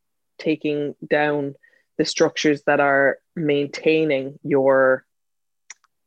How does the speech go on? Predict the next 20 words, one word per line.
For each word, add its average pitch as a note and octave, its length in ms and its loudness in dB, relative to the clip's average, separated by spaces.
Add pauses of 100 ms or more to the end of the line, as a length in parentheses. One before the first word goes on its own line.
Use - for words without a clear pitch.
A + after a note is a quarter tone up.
(160)
your D#3 180 -2
fake, D#3+ 540 2
your D3+ 160 4
false D#3 480 2
self, C3 340 -4 (920)
they D3+ 100 4
come, D#3+ 340 0
like, D3 200 -2
you C#3+ 60 -2
take E3 260 0
one D#3 200 2
structure D3 380 -2
away, C#3 280 2
they - 80 -12
come D#3 240 -2
down C#3 200 2
pretty C3+ 220 0
quickly - 480 -2
<laughs> - 40 -16
because, D3 500 0